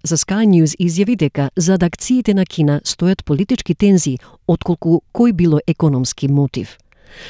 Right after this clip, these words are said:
Тој вели Австралија има традиција заснована на правила и очекува и оние со кои тргува да го прават истото, не само преку индивидуални трговски договори,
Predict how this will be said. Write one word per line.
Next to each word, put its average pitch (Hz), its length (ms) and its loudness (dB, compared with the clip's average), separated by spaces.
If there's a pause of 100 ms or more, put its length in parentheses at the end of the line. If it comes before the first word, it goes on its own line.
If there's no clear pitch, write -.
(160)
Тој 214 120 2
вели 170 220 0
Австралија 185 540 0
има 147 180 4
традиција 160 560 -2
заснована 180 580 0
на 131 140 0
правила 180 500 0 (120)
и 196 140 4
очекува 208 400 0
и 196 120 4
оние 226 260 4
со - 140 -4
кои 175 180 0
тргува 156 400 0
да 139 100 0
го 151 100 0
прават 156 340 0
истото, 147 420 -4 (360)
не 170 180 2
само 147 240 -2
преку 156 300 -4
индивидуални 147 640 2
трговски 156 480 0
договори, 170 540 0